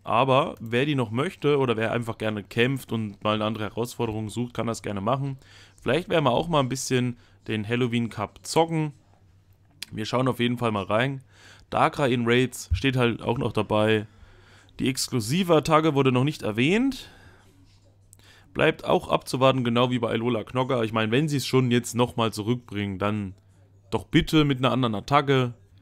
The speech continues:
Und ist ja trotzdem ein starkes Pokémon, aber... Hm.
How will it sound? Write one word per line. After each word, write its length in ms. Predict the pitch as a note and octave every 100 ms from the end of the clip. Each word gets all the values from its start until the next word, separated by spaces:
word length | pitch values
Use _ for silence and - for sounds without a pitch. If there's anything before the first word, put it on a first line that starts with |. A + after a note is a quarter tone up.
| _ -
Und 140 | A2+
ist 100 | C3+
ja 80 | B2
trotzdem 340 | A#2+ C3 B2+
ein 80 | A2+
starkes 400 | - A#2 A#2 F#2+
Pokémon, 500 | B2+ C3 A#2 A2 G#2
aber... 320 | G2 F#2+ F2+ - _ _ _ _ -
Hm. 220 | F#2